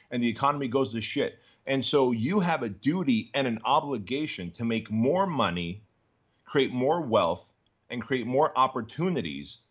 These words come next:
for people around you than you think. And so where Grant Cardone is concerned, I think he hit that on the head, spot on.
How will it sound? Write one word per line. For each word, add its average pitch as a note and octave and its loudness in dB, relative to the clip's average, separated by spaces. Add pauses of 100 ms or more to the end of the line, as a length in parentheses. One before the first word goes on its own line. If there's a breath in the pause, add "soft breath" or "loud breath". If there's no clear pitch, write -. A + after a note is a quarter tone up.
(380)
for A#2 2 (840)
people D#3 -2
around C3+ 2
you F#2+ -2
than A2+ -2
you G#2+ 2
think. - -6
And A2 -2
so B2 0
where A#2 -2
Grant C3+ 0
Cardone C#3 0
is - -8
concerned, C#3 -4
I A#2 2
think B2+ -6
he G#2+ -4 (160)
hit D3+ 0
that D3+ -2 (380)
on A#2+ 0
the G#2+ 0
head, C3 -2
spot A2+ 2
on. D#3 2